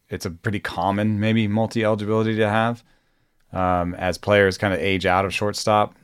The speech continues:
A lot of them go to second, so there's a lot of sort of second and short. And, uh,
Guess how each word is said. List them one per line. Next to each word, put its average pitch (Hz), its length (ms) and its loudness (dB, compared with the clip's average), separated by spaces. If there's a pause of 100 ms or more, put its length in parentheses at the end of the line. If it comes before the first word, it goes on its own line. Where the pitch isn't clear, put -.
(120)
A 101 60 -8
lot 90 140 -2
of 87 60 -6
them 90 100 -6
go 92 140 -2
to 87 60 -4
second, 101 480 -4
so 85 280 -6
there's 85 240 -8
a 87 60 -8
lot 87 200 -2
of 85 140 -8
sort 90 160 -12
of 82 60 -12
second 92 280 -4
and 82 100 -6
short. 95 380 -2 (760)
And, 85 480 -4
uh, 87 300 2